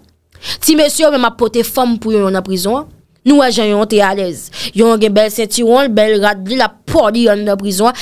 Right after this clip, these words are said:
Eh bien, c'est parce que il te gen contrôle prison. Depuis yon gen contrôle ventou, yon capable faire n'importe ça yon vle ensemble avec vous.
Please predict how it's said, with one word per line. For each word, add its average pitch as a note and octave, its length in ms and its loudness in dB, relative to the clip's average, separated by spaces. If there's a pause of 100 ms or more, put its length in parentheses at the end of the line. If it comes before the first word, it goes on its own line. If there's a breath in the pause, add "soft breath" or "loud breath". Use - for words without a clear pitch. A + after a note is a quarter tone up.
(140 loud breath)
Eh A#3+ 60 0
bien, A#3 100 2
c'est A#3 140 -2
parce G3+ 240 -4
que G#3+ 100 -4
il G3+ 100 -2
te G#3 100 0
gen F#3 160 -2 (180)
contrôle F#3+ 560 0
prison. F#3 420 0 (260 loud breath)
Depuis B3 280 0
yon A3 120 2
gen G#3 100 -2
contrôle F#3+ 340 0
ventou, F#3 440 0 (200 loud breath)
yon B3 100 4
capable G3+ 320 -2
faire A3+ 160 -2 (140)
n'importe G3+ 380 0
ça G3+ 260 -2
yon F#3+ 160 2
vle G3+ 280 0
ensemble G3 280 -4
avec F3 260 0
vous. A#3+ 220 -6